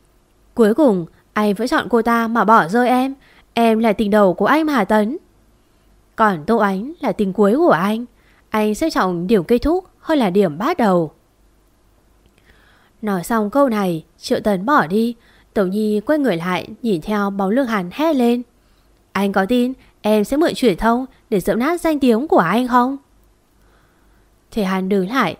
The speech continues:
Tống Nhi mỉm cười đắc ý. Nhưng chưa đầy hai giây sau, hắn lại bước tiếp, còn quăng lại một chữ:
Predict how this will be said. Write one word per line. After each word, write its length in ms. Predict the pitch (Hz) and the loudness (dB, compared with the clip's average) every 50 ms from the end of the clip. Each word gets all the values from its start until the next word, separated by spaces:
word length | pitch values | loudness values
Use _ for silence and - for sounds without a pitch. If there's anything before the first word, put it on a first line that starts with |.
| _ _ _ _ _ _ | _ _ _ _ _ _
Tống 180 | - 226 196 185 | -2 0 0 0
Nhi 280 | 190 214 220 208 202 202 | 0 0 0 0 0 0
mỉm 240 | 196 233 220 175 | 0 0 -2 0
cười 220 | 160 208 190 170 143 | 0 0 0 0 0
đắc 220 | 175 208 277 311 | -2 -4 -4 -2
ý. 340 | - 226 214 196 196 262 349 - _ _ _ _ _ _ _ | 0 0 0 0 0 -4 -8 -12 _ _ _ _ _ _ _
Nhưng 360 | - 220 220 214 208 202 208 202 | -2 0 0 0 0 0 -4 -4
chưa 140 | - 320 | -2 0
đầy 260 | 302 262 220 190 175 151 | 2 2 2 2 2 0
hai 220 | - - 226 220 208 | -2 -4 -2 -2 -2
giây 200 | 202 240 233 226 | 0 0 -2 -2
sau, 320 | - 240 226 226 233 240 - _ _ _ _ | -2 -2 -4 -2 -4 -4 -8 _ _ _ _
hắn 200 | - - 185 190 | -8 -6 -4 -2
lại 200 | 247 277 214 143 | -2 -2 -2 -2
bước 220 | 170 196 226 240 | 0 2 2 2
tiếp, 260 | 233 254 262 285 330 359 - _ _ _ _ _ _ - | 2 2 0 0 0 -2 -4 _ _ _ _ _ _ -4
còn 320 | - 226 214 196 185 180 | -2 0 0 0 -2 0
quăng 200 | 180 294 320 311 | 2 2 2 2
lại 160 | 277 226 170 | 2 -2 -2
một 200 | 170 190 202 175 | -2 -2 -4 -4
chữ: 320 | 151 - 226 - 277 339 | -2 -2 -2 -2 -2 -2